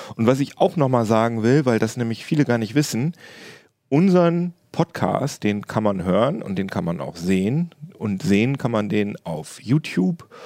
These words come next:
und auf, äh, C T D E beziehungsweise auf Heise Online. Da ka-, da werden die Videos auch eingebunden. Es gibt auch einen R-S-S-Feed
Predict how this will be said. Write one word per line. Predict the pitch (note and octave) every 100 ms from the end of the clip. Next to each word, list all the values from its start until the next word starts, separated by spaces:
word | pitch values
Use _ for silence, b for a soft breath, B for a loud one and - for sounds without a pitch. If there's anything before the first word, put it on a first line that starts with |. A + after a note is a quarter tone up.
| B B B _
und | A2 B2 B2 -
auf, | - F2 F2+ F#2 - - - -
äh, | F2 F2 F2
C | - -
T | F#2+ - G2+ A2
D | A#2+
E | - A#2+
beziehungsweise | A#2+ A2+ G#2+ F#2+ G2+ F2
auf | D#2+
Heise | F#2+ F2
Online. | F#2 A2 C3+ E3+
Da | B2+
ka-, | - - -
da | - F2
werden | - F#2 - G2 G2+
die | G2 F#2
Videos | G#2+ G#2+ G2 -
auch | B2 C#3
eingebunden. | - F#3+ G2 D#3 G2+ A2 D3 D#3+
Es | A#2
gibt | - D#3 -
auch | - C3
einen | - B2 B2+
R-S-S-Feed | - A2+ A2+ - - D#3+ - - A#2+ D#3+ -